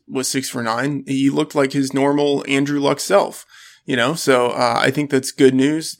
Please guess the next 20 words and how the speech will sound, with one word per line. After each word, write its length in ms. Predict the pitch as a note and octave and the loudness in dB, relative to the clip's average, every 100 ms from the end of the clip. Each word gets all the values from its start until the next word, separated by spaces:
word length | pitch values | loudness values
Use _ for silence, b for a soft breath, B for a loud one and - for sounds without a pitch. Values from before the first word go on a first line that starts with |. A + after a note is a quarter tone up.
| A2+ | -4
Obviously, 340 | A#2+ A#2+ C3 | -4 -2 -4
we 60 | A#2+ | -4
wanna 240 | B2 A#2+ | -4 -4
see 380 | - A#2+ A#2 - | -4 -4 -4 -6
how 180 | A#2 A#2 | -4 -2
his 120 | A#2+ | -2
shoulder 320 | A2+ B2 A#2+ A2 | -4 -4 -4 -4
responds 640 | G2 - F#3 F#3 F3 C#3+ | -6 -2 0 0 -2 -2
and 100 | C3 | -2
how 160 | B2+ | -2
he 80 | B2 | -2
does 380 | A#2+ A#2 A#2 - | 0 0 0 -4
in, 300 | C3 A#2 - | -6 -6 -6
you 100 | - | -6
know, 80 | A#2 | -6
the 100 | A#2 | -6
future 360 | - B2+ B2 B2 | -2 -2 -2 -4
preseason 540 | C#3 B2 B2+ A#2 A#2+ | -4 -4 -4 -6 -4
games. 340 | B2+ C3 A#2+ | -2 -2 -2
But, 220 | - A#2+ | -2 -2